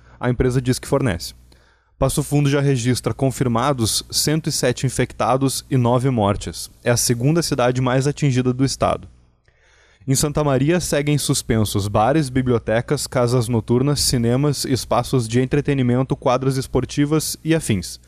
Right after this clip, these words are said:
O comércio em geral, desde lojas até academias, salões de beleza ou igrejas, podem funcionar das nove horas até às dezessete horas.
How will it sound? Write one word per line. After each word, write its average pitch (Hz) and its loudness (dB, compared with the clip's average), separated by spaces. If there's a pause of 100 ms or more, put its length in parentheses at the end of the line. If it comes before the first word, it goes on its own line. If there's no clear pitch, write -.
(360)
O 143 -2
comércio 139 0
em 135 2
geral, 120 2
desde 139 2
lojas 120 2
até 113 0
academias, 123 2
salões 120 0
de 127 0
beleza 117 2
ou 135 2
igrejas, 131 0 (320)
podem 131 2
funcionar 131 -2
das 117 2
nove 127 0
horas 131 2
até 127 0
às 123 0
dezessete 131 0
horas. 85 -4